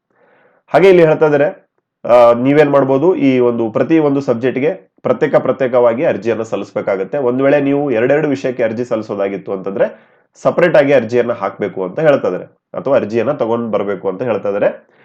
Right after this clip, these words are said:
ಹಾಗೆ ನೋಡಿ, ನಾನ್ ರೀಫಂಡಬಲ್ ಅಪ್ಲಿಕೇಶನ್ ಫೀ ನ ನೀವು ಪೇಮೆಂಟ್ ಮಾಡ್ಬೇಕಾಗತ್ತೆ. ಇದಕ್ಕೆ ಅರ್ಜಿ ಶುಲ್ಕ ಇರುತ್ತೆ. ಆ, ಯಾರೆಲ್ಲ ಜನರಲ್ ಮತ್ತು ಒ ಬಿ ಸಿ ಅಭ್ಯರ್ಥಿಗಳಿದ್ರೆ ನಿಮಗೆ ತೌಸಂಡ್ ರುಪೀಸ್ per ಸಬ್ಜೆಕ್ಟ್ ಇರುತ್ತೆ.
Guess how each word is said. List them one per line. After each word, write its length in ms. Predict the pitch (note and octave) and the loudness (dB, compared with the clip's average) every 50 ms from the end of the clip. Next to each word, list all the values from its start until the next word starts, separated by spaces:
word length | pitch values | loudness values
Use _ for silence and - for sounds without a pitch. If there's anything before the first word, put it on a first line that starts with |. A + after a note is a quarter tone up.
| _ _ _ _ _ - | _ _ _ _ _ 2
ಹಾಗೆ 140 | D3+ E3 E3+ | 2 4 4
ನೋಡಿ, 180 | D#3+ F3 F#3+ | 2 2 2
ನಾನ್ 380 | F3 C3 A2+ B2 D3 F3+ F3 D3 | 0 2 2 2 2 2 2 0
ರೀಫಂಡಬಲ್ 540 | D3 D3 D3 D3+ D3 D3 C#3+ C#3+ D3 D3+ C#3 | -2 -2 -2 -2 -2 0 0 0 0 0 -2
ಅಪ್ಲಿಕೇಶನ್ 520 | A#2 - - B2+ A#2+ C3 B2+ - C3 B2 | -4 -4 -4 -4 -4 -6 -6 -6 -8 -10
ಫೀ 260 | - - D3 D#3 D3+ | -6 -4 -2 -2 0
ನ 120 | C#3 C3+ B2 | 0 0 -2
ನೀವು 280 | A2+ G#2+ G#2+ G#2 G2 | -2 -4 -4 -6 -8
ಪೇಮೆಂಟ್ 400 | - - A#2 A2 A2+ A#2+ A#2+ - | -8 -6 -4 -2 -2 -2 -2 -2
ಮಾಡ್ಬೇಕಾಗತ್ತೆ. 600 | G#2+ G#2 G2+ G2+ F#2 G#2 G2 G2 F#2+ F2+ C3+ C#3 | -2 -2 -2 -2 -4 -4 -4 -4 -4 -4 -4 -4
ಇದಕ್ಕೆ 340 | C3+ - B2+ B2+ C#3 C#3 C#3 | -4 -4 -2 -2 -2 2 2
ಅರ್ಜಿ 220 | A2+ A2+ A#2 D3 | 2 2 0 -2
ಶುಲ್ಕ 260 | D3 C#3 C#3 B2+ A2+ - | -4 -4 -4 -4 -2 -2
ಇರುತ್ತೆ. 580 | A2 G#2+ G2+ F2+ F2+ - F3+ - - _ _ _ _ _ _ _ _ _ | -2 -2 -2 -4 -4 -4 -4 -4 -8 _ _ _ _ _ _ _ _ _
ಆ, 100 | A2 A2 | -4 -2
ಯಾರೆಲ್ಲ 680 | G#2+ A2+ A2+ A#2 C3+ C#3+ C#3+ C#3 C3+ A#2+ - - - _ - A2+ | 2 2 4 4 4 4 6 6 6 4 2 -2 -10 _ -18 -4
ಜನರಲ್ 380 | - B2+ B2 C#3 D3+ E3 E3 D#3 | -2 -2 0 4 4 4 6 4
ಮತ್ತು 220 | D3 C#3 - C#3+ | 2 0 0 0
ಒ 120 | C3 A#2+ | 2 2
ಬಿ 140 | A#2+ B2+ C3 | 2 0 -2
ಸಿ 120 | C3 - B2 | 0 0 0
ಅಭ್ಯರ್ಥಿಗಳಿದ್ರೆ 640 | A2+ A2 A#2+ A2 G2 G#2+ G#2+ A2 A2 G#2 A#2+ E3 | 0 2 0 0 -2 -2 -2 -2 -2 0 -2 -2
ನಿಮಗೆ 300 | E3+ C#3+ B2 B2 B2 C3 | -2 -2 -2 -2 -2 -2
ತೌಸಂಡ್ 440 | A#2+ - - B2+ C3+ C#3 D#3 D3 C3+ | 0 0 0 2 2 0 0 0 -2
ರುಪೀಸ್ 340 | B2 - - D3+ D3 - _ | -2 -4 -6 -6 -6 -2 _
per 180 | D3 C#3+ D#3+ - | 0 0 0 0
ಸಬ್ಜೆಕ್ಟ್ 400 | - C3 A#2 A2 B2 A#2 - A2 | -2 -2 0 0 -2 -2 -2 -4
ಇರುತ್ತೆ. 560 | G#2 F2+ F2 - D3+ - - _ _ _ | -8 -6 -6 -8 -10 -10 -12 _ _ _